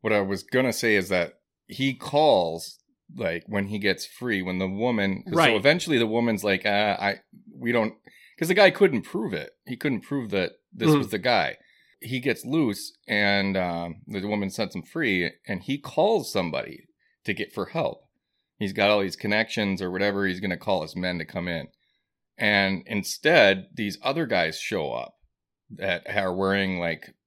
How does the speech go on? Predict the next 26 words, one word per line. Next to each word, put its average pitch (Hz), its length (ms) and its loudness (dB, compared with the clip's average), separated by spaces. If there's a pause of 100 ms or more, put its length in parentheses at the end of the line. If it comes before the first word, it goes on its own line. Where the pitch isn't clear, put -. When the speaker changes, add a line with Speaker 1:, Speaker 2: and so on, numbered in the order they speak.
(120)
Speaker 1:
Halloween 95 480 0
masks, 90 560 -2 (120)
and, 85 520 -2
uh, 80 380 -4 (360)
later 95 260 2
on 95 160 -2
we 92 100 -4
see 95 260 -8
some 87 500 -6
<laughs> - 40 -20
people 151 240 -2
show - 280 0
up 123 280 -2
in, 98 200 2 (400)
in, 92 260 0
uh, 82 220 0
motorcycle 113 600 0
helmets. 131 500 -2 (440)
What 113 180 -8
was 104 180 -4
weird 135 380 4
is 98 260 2 (220)
he's 127 240 -4
calling 127 340 2
for 95 140 -8
help, 110 420 2